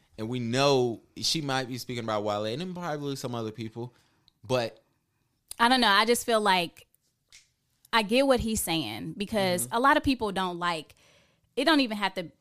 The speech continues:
Speaker 2: there could be situations or there are cer-, scenarios where I may not like the way that you talk to me or how you say something to me.
Speaker 1: Mm-hmm.
Speaker 2: So I get it. You know, everybody wanna be talked to with respect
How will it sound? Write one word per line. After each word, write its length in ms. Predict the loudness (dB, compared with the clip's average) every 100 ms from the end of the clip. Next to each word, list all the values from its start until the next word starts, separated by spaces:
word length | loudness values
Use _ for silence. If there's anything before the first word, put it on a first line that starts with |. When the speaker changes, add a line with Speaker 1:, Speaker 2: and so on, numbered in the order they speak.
| _
Speaker 2:
there 160 | -6 -4
could 160 | -2 -4
be 100 | -4
situations 760 | -4 -6 -6 -6 -4 -4 -6
or 140 | -6 -6
there 160 | -4
are 200 | -2 -2
cer-, 320 | -2 -6 -8 -8
scenarios 680 | -6 -4 -2 -2 -4 -4
where 520 | -6 -6 -6 -6 -8 -10 _ _ -20 _ _
I 120 | 2 4
may 160 | 4
not 180 | 2 0
like 180 | -2 -4
the 100 | -4
way 140 | -2
that 160 | -2 -4
you 220 | -2 -4
talk 300 | -2 -4 -4
to 100 | -6
me 140 | -10 -8
or 100 | -8
how 160 | -4 -4
you 220 | -4 -8
say 200 | -10 -8
something 360 | -8 -8 -8 -8
to 100 | -6
me. 120 | -6
Speaker 1:
Mm-hmm. 80 | -6
Speaker 2:
So 540 | -2 2 4 2 0 -6 -20 -20 _ _ _ _ _ _ _ _ _ _ _
I 100 | -2
get 300 | -2 0 0
it. 180 | 0 -10 _ _ _ -10
You 140 | -4
know, 340 | -2 -2 -4 -10 -6
everybody 300 | 0 2 2
wanna 200 | 0 -2
be 120 | -4
talked 400 | -4 -4 -4 -6 -8
to 200 | -6 -8
with 200 | -10 -10
respect 680 | -8 -4 0 0 -2 -10